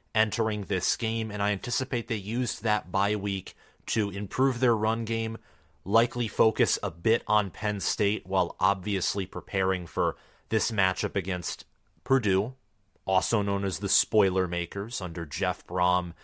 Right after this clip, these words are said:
they pulled off numerous upsets against then top five ranked teams, Ohio State in two thousand eighteen and Iowa and Michigan State in twenty twenty-one.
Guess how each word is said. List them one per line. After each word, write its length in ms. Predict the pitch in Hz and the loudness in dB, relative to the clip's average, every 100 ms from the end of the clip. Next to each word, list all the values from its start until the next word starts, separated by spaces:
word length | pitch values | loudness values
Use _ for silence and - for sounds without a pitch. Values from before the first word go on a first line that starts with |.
| - _ - | -20 _ -2
they 100 | 95 | -2
pulled 320 | - 104 95 | 2 2 4
off 400 | 87 85 - - _ - | 2 0 -2 -20 _ -14
numerous 1000 | 98 104 120 190 160 87 - - - - _ _ _ | -10 -2 2 4 4 2 0 -8 -10 -14 _ _ _
upsets 720 | 104 92 - - 78 - - - - _ - | 2 4 2 -4 -4 -6 -8 -10 -18 _ -4
against 480 | 107 107 95 - - | -2 0 -2 -4 -8
then 540 | 90 92 101 101 95 - - | -6 0 0 0 -4 -10 -8
top 340 | - 107 101 | 2 4 4
five 400 | - 101 95 90 | 0 2 4 2
ranked 460 | 90 85 80 - - | -2 -4 -4 -10 -6
teams, 480 | 113 104 131 - - _ - | -4 -4 -6 -12 -16 _ -4
Ohio 420 | 101 - 98 95 | 0 4 4 4
State 380 | - - 98 95 | 0 0 0 -2
in 140 | 92 | -8
two 160 | - 107 | -6 -4
thousand 400 | 98 95 87 92 | -2 -2 0 -4
eighteen 600 | 87 - - 107 110 127 - - _ _ | -6 -8 -6 -4 -6 -8 -14 -20 _ _
and 320 | 107 101 98 92 | 0 0 0 0
Iowa 460 | 101 101 117 120 120 | 4 6 6 6 6
and 200 | 107 101 | 4 0
Michigan 440 | 127 - 113 98 | -2 -2 -2 -4
State 380 | 90 - 92 87 | -4 -2 -2 -4
in 120 | 87 | -6
twenty 260 | 85 107 101 | -6 -4 -4
twenty-one. 640 | - 107 101 98 110 71 | -4 -4 -4 0 0 0